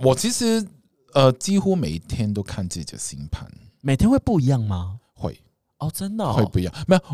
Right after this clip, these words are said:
Speaker 1: 自己的本命星盘是没有改变，但是
Speaker 2: 嗯。
Speaker 1: 你要看现在这每一天的星象嘛，就是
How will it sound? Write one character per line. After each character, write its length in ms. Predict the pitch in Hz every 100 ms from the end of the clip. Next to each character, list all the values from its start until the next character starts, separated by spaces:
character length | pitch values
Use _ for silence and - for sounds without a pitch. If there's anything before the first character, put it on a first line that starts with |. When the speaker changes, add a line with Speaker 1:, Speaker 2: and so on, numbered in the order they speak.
| -
Speaker 1:
自 200 | - 294
己 120 | 202
的 80 | 123
本 200 | - 92
命 180 | 104 147
星 240 | 131 143
盘 160 | 127 87
是 80 | 104
没 100 | 92
有 60 |
改 180 | 82 - -
变， 180 | - - -
但 140 | 175
是 160 | 180 -
Speaker 2:
嗯。 100 | 95 - _ _ _ _
Speaker 1:
你 180 | 123 107
要 140 | 107 131
看 380 | - 147 101 -
现 300 | - - 135
在 340 | 123 120 92 73 _ _
这 120 | - 147
每 180 | 104
一 40 | 80
天 320 | 107 104 101
的 640 | 90 73 65 60 57 - -
星 300 | - - 98
象 320 | - - 95
嘛， 160 | 55 -
就 100 | 95
是 140 | 110